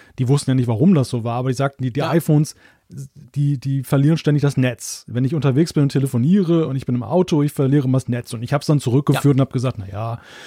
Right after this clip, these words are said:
Speaker 1: zu der Zeit, ähm, liegt vielleicht auch am deutschen Netzausbau und so.
Speaker 2: Ja, oder Provider
Speaker 1: Ja,
Speaker 2: oder
Speaker 1: ja,
Speaker 2: so, genau.
Speaker 1: genau. Und, aber im Endeffekt,
Speaker 2: Nee, das ist wirklich
Speaker 1: das
Speaker 2: so.
Speaker 1: deutet,
Speaker 2: Ja.
Speaker 1: weil die, die gleichen Leute sagen nämlich jetzt heute mit modernen,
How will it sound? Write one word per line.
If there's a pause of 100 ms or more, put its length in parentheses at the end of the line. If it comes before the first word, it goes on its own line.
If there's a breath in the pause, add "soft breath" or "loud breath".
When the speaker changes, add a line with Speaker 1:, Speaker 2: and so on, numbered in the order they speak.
(400 loud breath)
Speaker 1:
zu
der
Zeit,
ähm, (160)
liegt
vielleicht
auch
am
deutschen
Netzausbau
und
so.
Speaker 2:
Ja,
oder
Provider
Speaker 1:
Ja,
Speaker 2:
oder
Speaker 1:
ja,
Speaker 2:
so,
genau.
Speaker 1:
genau.
Und,
aber (140)
im
Endeffekt,
Speaker 2:
Nee,
das
ist
wirklich
Speaker 1:
das
Speaker 2:
so.
Speaker 1:
deutet,
Speaker 2:
Ja.
Speaker 1:
weil
die,
die
gleichen
Leute
sagen
nämlich
jetzt
heute
mit
modernen,